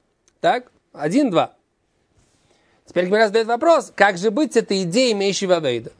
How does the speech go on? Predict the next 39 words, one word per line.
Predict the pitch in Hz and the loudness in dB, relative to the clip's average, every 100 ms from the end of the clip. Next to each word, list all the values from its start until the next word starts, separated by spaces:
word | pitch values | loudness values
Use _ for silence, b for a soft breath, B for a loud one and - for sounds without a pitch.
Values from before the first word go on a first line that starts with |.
| _ | _
Давай. | 139 139 160 | -6 -4 -4
И | - 156 | -6 2
эта | 170 170 170 | 2 4 0
идея, | 170 208 | 0 0
она | 202 | 0
относится | 180 196 185 | -2 -2 -4
к | 196 | 0
Раби | 185 180 | 0 0
Ицхаку | 196 220 | -6 -6
тоже, | 196 262 175 | 2 2 0
в | |
принципе. | - 139 - - _ _ | -6 -6 -6 -20 _ _
Понимаете? | - 175 156 - - b b b | -2 0 0 -6 -20 b b b
Как | 208 208 | -2 -2
это | 208 | 2
так? | 185 - | 2 2
Человек | 202 | 0
возвращает | 208 180 180 208 196 - | 0 0 0 0 0 0
тебе | 175 156 | -2 0
половину, | 165 160 175 196 143 - _ _ | 2 0 0 -2 -2 -4 _ _
да, | - 147 147 | -4 -2 -2
из | 135 | 0
найденных | 165 170 160 151 | 0 0 -2 -2
быков, | 139 131 170 247 b b b | -2 -2 -2 -2 b b b
и | |
ты | - 233 | -2 0
его | 233 | 2
заставляешь | 208 196 202 208 196 | 0 0 -2 -2 -4
еще | 185 202 | -2 -2
и | |
клясться? | 185 214 240 - | 0 -2 -2 -4
Где | 143 147 | -4 0
логика? | 185 220 175 123 - _ _ _ _ - | 2 2 -2 -6 -14 _ _ _ _ -10
Почему | 156 - 208 233 277 | -8 -2 -2 2 0
ты | 180 233 214 147 | 0 -2 -2 -2
заставляешь | 143 135 165 196 180 | -4 0 2 2 0
клясться | - 202 196 160 | -2 -2 -2 -2
того | 160 170 | 0 0
человека, | 180 180 156 156 220 247 285 | 0 0 0 0 -4 -2 -2